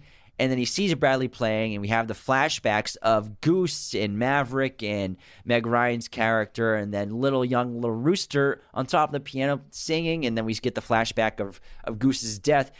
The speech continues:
It really ties us emotionally into the story going forward in the plot, and it really brings the characters to fruition, and we're, we're just, like,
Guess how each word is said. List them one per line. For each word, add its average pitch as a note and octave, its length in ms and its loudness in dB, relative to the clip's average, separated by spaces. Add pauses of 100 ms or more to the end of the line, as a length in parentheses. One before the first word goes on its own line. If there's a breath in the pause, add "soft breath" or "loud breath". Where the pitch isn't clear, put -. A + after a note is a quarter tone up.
(200 loud breath)
It C3+ 140 2
really F3 360 4
ties C3+ 380 2
us B2 100 -2
emotionally B2+ 580 2
into G#2+ 140 -6
the G#2 100 -6
story C#3+ 380 0
going A2 240 -2
forward C3 320 2
in A#2 60 -4
the A2 80 -2
plot, D#3 440 2
and G#2+ 120 -2
it - 20 0
really C3+ 360 2
brings C#3+ 500 -4
the B2 80 -8
characters B2+ 500 0 (300 soft breath)
to B2 100 0
fruition, D3+ 640 0
and C3 180 -2
we're, C3 80 -2
we're D3 140 2
just, D3+ 180 -2
like, C3+ 240 0